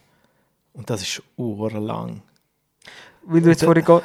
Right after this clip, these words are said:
Speaker 2: sorry, ja, erzähl weiter,
Speaker 1: Nein,
Speaker 2: sorry.
Speaker 1: mach, mach noch.
Speaker 2: Ich hab, weil du jetzt vorhin Gonzo gesagt hast, ist mir gerade der Mauri in den Sinn gekommen. Ich habe eben gerade letzte Woche sind wir zusammen ein bisschen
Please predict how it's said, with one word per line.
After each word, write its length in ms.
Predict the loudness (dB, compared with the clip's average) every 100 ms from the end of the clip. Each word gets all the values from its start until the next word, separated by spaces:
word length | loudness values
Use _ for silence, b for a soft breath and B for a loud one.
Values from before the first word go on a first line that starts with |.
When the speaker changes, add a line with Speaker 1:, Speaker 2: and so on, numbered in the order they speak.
| 2
Speaker 2:
sorry, 240 | 4 6
ja, 60 | 6
erzähl 300 | 4 2 4
weiter, 200 | 4 4
Speaker 1:
Nein, 80 | 4
Speaker 2:
sorry. 140 | 4 2
Speaker 1:
mach, 140 | -2
mach 220 | -8 -6
noch. 180 | -6 -8
Speaker 2:
Ich 100 | 0 4
hab, 220 | 4 6
weil 100 | 4
du 120 | 4
jetzt 140 | 4
vorhin 180 | 4 4
Gonzo 300 | 6 4 2
gesagt 280 | 0 2 2
hast, 80 | -2
ist 80 | -2
mir 120 | -2
gerade 200 | 0 -2
der 80 | 0
Mauri 280 | 2 2 2
in 40 |
den 60 | 0
Sinn 140 | -4 -4
gekommen. 160 | -6
Ich 60 | -4
habe 100 | -4
eben 140 | -2
gerade 200 | -2 0
letzte 220 | -2 -2
Woche 220 | -4 -4 -4
sind 160 | -2
wir 100 | -2
zusammen 220 | -2 -2 -2
ein 60 |
bisschen 100 | -2